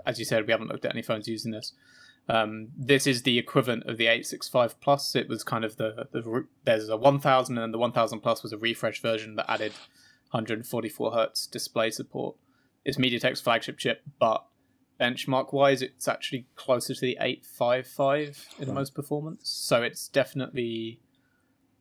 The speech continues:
Speaker 1: lagging behind a little bit, I
Speaker 2: I,
Speaker 1: think,
Speaker 2: I guess it's
Speaker 1: on
Speaker 2: an
Speaker 1: paper at
Speaker 2: eight five five
Speaker 1: least.
Speaker 2: with an integrated modem, I'm gonna ga-, go out on a limb and
Speaker 1: It
Speaker 2: say.
Speaker 1: is integrated
Speaker 2: Yeah.
Speaker 1: five G,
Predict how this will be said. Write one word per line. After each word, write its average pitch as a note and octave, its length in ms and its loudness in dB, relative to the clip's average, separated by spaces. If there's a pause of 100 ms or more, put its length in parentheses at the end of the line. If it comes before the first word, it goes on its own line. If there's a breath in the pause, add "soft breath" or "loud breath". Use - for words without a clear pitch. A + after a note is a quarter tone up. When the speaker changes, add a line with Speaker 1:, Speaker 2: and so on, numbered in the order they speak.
(120)
Speaker 1:
lagging A#2 500 2
behind G#2+ 340 -2
a G#2 60 -2
little G#2+ 220 -4
bit, - 240 -4 (180)
I A2+ 40 2
Speaker 2:
I, A#2 40 2
Speaker 1:
think, A2+ 140 -2
Speaker 2:
I A#2 60 2
guess A#2 220 2
it's A2 140 2
Speaker 1:
on A2 60 4
Speaker 2:
an A2+ 80 4
Speaker 1:
paper A2+ 160 4
at - 20 4
Speaker 2:
eight G#2 60 2
five - 40 -2
five A2 120 6
Speaker 1:
least. G#2 140 0
Speaker 2:
with G#2+ 120 2
an G#2+ 220 -2
integrated D#3+ 640 0
modem, E3+ 340 2
I'm E3+ 100 -2
gonna C#3 180 0
ga-, C#3 260 4 (140)
go C3 100 6
out C3 120 8
on A2 60 0
a A#2+ 60 6
limb B2 160 6
and B2+ 120 2
Speaker 1:
It C3+ 80 6
Speaker 2:
say. B2 60 8
Speaker 1:
is C3 100 6
integrated A#2 520 2
Speaker 2:
Yeah. - 20 -16
Speaker 1:
five A2 280 6
G, G#2 200 -4